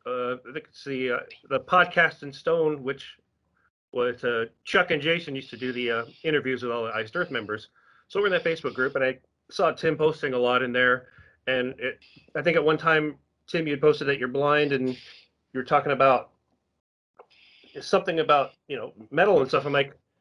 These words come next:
"It might be interesting," you know, 'cause m-, m-, I don't know, uh, personally w-, what that's like. Uh, Matt, I don't know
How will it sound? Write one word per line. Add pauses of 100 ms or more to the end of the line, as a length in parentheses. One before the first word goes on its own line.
(500)
"It
might
be
interesting,"
you
know,
'cause
m-,
m-, (320)
I
don't
know,
uh,
personally
w-, (220)
what
that's
like.
Uh,
Matt,
I
don't
know